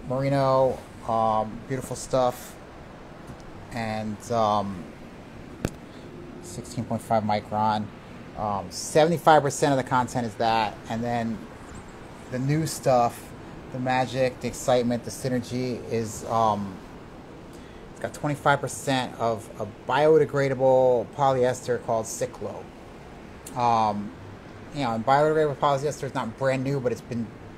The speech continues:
slowly, it's, like, in the, um, incremental evolutionary stage, right? It gets better and better every year,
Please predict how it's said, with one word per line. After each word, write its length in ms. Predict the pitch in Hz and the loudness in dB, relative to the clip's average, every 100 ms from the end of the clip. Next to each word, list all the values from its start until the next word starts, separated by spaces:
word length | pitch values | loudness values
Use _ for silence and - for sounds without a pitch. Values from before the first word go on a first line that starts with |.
| - - | -16 -12
slowly, 540 | - - 147 143 143 | -12 -6 -2 0 0
it's, 160 | 127 151 | -4 -4
like, 140 | 135 | -2
in 160 | 147 139 | 0 2
the, 220 | 127 117 | 2 2
um, 240 | 117 110 - 143 | 0 0 -4 -4
incremental 800 | 143 143 135 131 131 123 110 139 | -4 -2 0 2 4 4 2 0
evolutionary 800 | 127 127 131 - - 127 117 107 | 0 2 0 -4 -4 0 0 -2
stage, 460 | - 120 113 107 | -6 -4 -4 -2
right? 180 | 117 113 | 0 0
It 80 | 110 | 0
gets 140 | 107 | -6
better 260 | - 123 117 | -2 2 2
and 120 | 113 | 2
better 220 | 117 113 | 0 2
every 240 | 113 107 110 | 2 0 -2
year, 320 | 113 113 | -2 -2